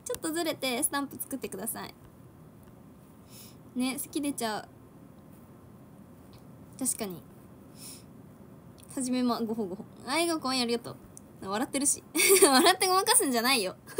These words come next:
<laughs> コメントで書きれなって言っとけばいいって思ってるな、この人はきっと。お疲れ様、かきれんちゃん。あ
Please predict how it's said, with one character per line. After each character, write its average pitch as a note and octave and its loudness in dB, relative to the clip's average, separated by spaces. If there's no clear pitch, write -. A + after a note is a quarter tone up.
<laughs> - -12
コ D4+ -4
メ E4 2
ン F4+ 2
ト F4+ 0
で F4+ 2
書 F#4+ 0
き E4 -2
れ D4 -2
な D#4+ 2
っ - 2
て - -4
言 A#3 -4
っ - -20
と C4 -4
け A#3+ -2
ば G3+ -2
い A#3+ 0
い - -2
っ - -8
て E3+ -10
思 F#3 -6
っ - -12
て - -14
る F#2+ -14
な、 D2+ -16
こ F3+ -12
の F3 -12
人 - -16
は - -16
き - -18
っ - -18
と。 - -14
お - -16
疲 - -6
れ C#4 -2
様、 E4+ 0
か - 0
き F#4+ 0
れ E4 4
ん F4+ 0
ち F4+ 0
ゃ F4+ 6
ん。 - -6
あ - -14